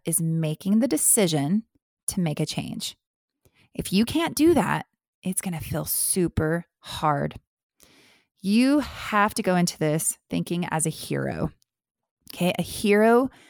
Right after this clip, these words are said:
your own hero that wants to help you make your life better. You can't start this in a victim mindset. If you're thinking,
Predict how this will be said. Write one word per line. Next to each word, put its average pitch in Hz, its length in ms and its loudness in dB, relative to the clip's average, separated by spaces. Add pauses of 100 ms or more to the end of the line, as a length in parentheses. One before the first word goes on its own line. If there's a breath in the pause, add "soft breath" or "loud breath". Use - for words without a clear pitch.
(220 soft breath)
your 214 180 0
own 240 180 4
hero 151 360 -2
that - 200 -2
wants 165 360 0
to 196 120 -4
help - 380 2
you 170 440 2
make 175 200 2
your 151 100 0
life 131 280 -4
better. - 400 -6 (560 loud breath)
You 214 120 2
can't 240 500 0
start 196 320 2
this 160 360 2
in 175 60 2
a 170 100 2
victim 151 460 -2
mindset. 143 480 -2 (840)
If 180 140 -6
you're 233 140 2
thinking, 196 400 0